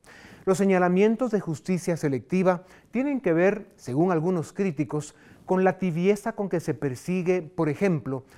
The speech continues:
a un partido político que hizo gobierno, uno de los más corruptos e incapaces de la historia,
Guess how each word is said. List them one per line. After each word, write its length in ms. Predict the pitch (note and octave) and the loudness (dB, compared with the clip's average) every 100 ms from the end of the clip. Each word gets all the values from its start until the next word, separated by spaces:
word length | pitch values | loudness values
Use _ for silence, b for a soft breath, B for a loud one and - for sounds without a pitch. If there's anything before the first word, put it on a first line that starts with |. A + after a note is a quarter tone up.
| b | b
a 80 | C3+ | -2
un 140 | D#3 | 0
partido 480 | D#3+ E3 - F#3 F3 | 2 0 2 2 2
político 580 | D#3 D#3+ D#3 F3 F3+ E3 | 0 -4 -4 -4 -4 -4
que 120 | E3 | -2
hizo 220 | E3+ E3 F3 | -2 0 -2
gobierno, 520 | E3 F3+ D#3+ G2 - _ B B B - | 0 0 0 -4 -20 _ B B B -2
uno 260 | F3+ G#3 | 2 4
de 80 | G#3 | 6
los 160 | F3 D#3+ | 4 2
más 260 | F#3 - | -2 -4
corruptos 640 | - D3+ C#3 F#3+ - A3 G3 | -4 -4 0 -2 -2 -4 -2
e 60 | |
incapaces 640 | E3+ D#3 - D#3 D#3+ E3 C#3 | -4 -4 2 4 4 0 -2
de 80 | D3+ | -2
la 80 | |
historia, 560 | C#3+ - G3 D#3 A2+ | -2 0 4 4 2